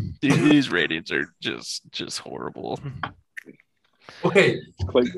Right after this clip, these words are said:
Speaker 3: clickbait.
Speaker 2: Oh my God, this is so
Speaker 3: Clickbait.
Speaker 2: stu-, this is so dumb. Oh my God, I can't even.
Speaker 1: Yeah, these, these are horrendous.
Speaker 2: Oh my God.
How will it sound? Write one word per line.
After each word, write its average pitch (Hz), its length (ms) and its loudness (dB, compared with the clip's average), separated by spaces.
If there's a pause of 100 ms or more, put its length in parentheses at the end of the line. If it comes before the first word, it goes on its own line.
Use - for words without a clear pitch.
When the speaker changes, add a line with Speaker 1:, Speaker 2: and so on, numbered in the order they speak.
(120)
Speaker 3:
clickbait. 117 480 2
Speaker 2:
Oh - 20 -4
my - 0 - (240)
God, 120 500 0
this 156 160 -4
is - 200 -2
so 294 100 -2
Speaker 3:
Clickbait. 117 160 0
Speaker 2:
stu-, - 380 -16 (580)
this 294 220 -6
is 294 180 -6
so 160 240 2
dumb. 117 240 -6
Oh 117 140 2
my 101 200 -6
God, 92 280 -8 (340)
I 107 80 -4
can't 113 260 -4
even. - 320 -8 (920)
Speaker 1:
Yeah, 101 160 0
these, 117 260 -2
these 110 240 -4
are 85 160 0
horrendous. 78 840 -4 (800)
Speaker 2:
Oh - 220 -12
my 110 120 -18 (100)
God. - 300 -16